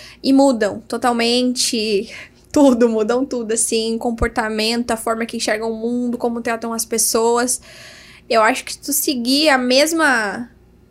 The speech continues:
posicionamento que tu tem, a mesma personalidade que tu tem,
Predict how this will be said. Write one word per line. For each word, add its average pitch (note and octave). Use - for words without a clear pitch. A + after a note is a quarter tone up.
posicionamento B3+
que -
tu C4
tem, B3
a A#3+
mesma A#3+
personalidade A#3
que -
tu B3+
tem, A3+